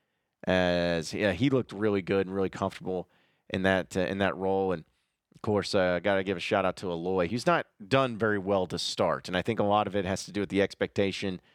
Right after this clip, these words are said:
and the pressure that's on us. The-, these, this happens to kids, and especially in baseball and especially at this time frame, it happens to where if you got a lot of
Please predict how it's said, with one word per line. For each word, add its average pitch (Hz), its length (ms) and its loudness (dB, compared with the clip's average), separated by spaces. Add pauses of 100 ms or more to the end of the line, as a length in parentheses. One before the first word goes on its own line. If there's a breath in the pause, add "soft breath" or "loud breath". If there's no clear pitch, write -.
(240 soft breath)
and 98 100 -2
the 95 60 4
pressure 110 360 2
that's 92 140 0
on 85 140 -2
us. 76 60 -8
The-, 135 180 0
these, 180 260 0
this 226 220 -2
happens 170 460 0
to 98 80 -2
kids, - 480 -2 (320 soft breath)
and 113 120 2
especially 156 380 2
in 135 80 0
baseball 117 400 2
and 113 80 -2
especially 123 340 0
at 107 80 0
this - 160 -2
time 113 300 2
frame, 82 320 -2 (420 soft breath)
it 123 160 4
happens 135 460 -2
to - 80 -4
where 107 420 2
if 104 220 -2
you 135 80 -2
got 180 140 2
a 135 60 2
lot 127 260 2
of 107 220 -2